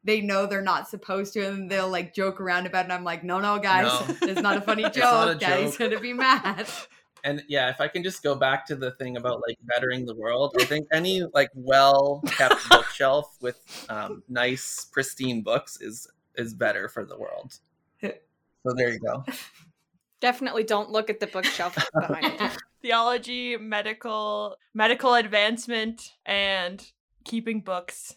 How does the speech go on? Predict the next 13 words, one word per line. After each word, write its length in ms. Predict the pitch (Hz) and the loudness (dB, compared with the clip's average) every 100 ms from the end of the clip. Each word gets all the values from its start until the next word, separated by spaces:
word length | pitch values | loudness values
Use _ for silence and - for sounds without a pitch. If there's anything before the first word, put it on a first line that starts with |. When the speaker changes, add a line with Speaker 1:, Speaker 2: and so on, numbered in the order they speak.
| - | -8
Speaker 4:
pristine. 800 | 247 247 - 220 208 185 170 220 | -6 -4 -6 -8 -10 -10 -12 -12
<laughs> 40 | - - 571 523 - - - - - 415 | -10 -2 4 4 2 -6 -6 -6 -8 -4
Speaker 2:
Yeah, 180 | 113 110 - - - - | 0 0 -2 -10 -14 -16
the 100 | - | -8
ultimate 360 | 123 127 147 135 269 | -6 -4 -4 0 4
Speaker 3:
Okay, 220 | 269 294 | 6 4
but 160 | 262 | 4
I'm 180 | 233 262 | 2 2
Speaker 2:
trifecta. 120 | 233 | 2
Speaker 3:
also 260 | 294 320 302 | 0 0 -4
curious 380 | 262 269 277 254 | -2 0 0 0
about 260 | 226 208 | 0 0
this. 220 | 208 208 | -2 -6